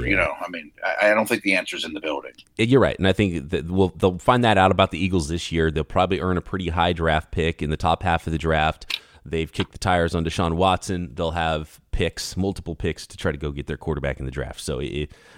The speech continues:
Speaker 1: it's, it's the one year opportunity, and maybe he will surprise us all, and they won't need a quarterback with, with those draft picks, but I think they're gonna spend those draft picks on a quarterback, whether it's a veteran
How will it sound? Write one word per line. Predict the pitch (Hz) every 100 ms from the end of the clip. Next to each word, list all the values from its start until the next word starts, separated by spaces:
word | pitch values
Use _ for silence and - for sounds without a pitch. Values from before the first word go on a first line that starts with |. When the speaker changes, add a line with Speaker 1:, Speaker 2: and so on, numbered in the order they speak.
| -
Speaker 1:
it's, | 90 90 -
it's | 92 104
the | 104
one | 92 120 117
year | 110 107
opportunity, | 101 98 90 - 90 87 90 80
and | 98
maybe | 123 180 156
he | 160 - 131
will | 131
surprise | 123 110 120 110
us | 101
all, | 101 95 95 -
and | 98 90
they | 92
won't | 107 95
need | 92
a |
quarterback | 82 87 78 78 78
with, | 82 - - - -
with | 92 -
those | 92 92
draft | - 98 95 -
picks, | - 73 -
but | 80
I | 76
think | 76 82
they're | 76 73
gonna | 71
spend | - 78
those | 71 71
draft | 73 71
picks | 76 -
on | 69
a |
quarterback, | 69 80 69 69
whether | - 76 71
it's | -
a |
veteran | 71 90 98 95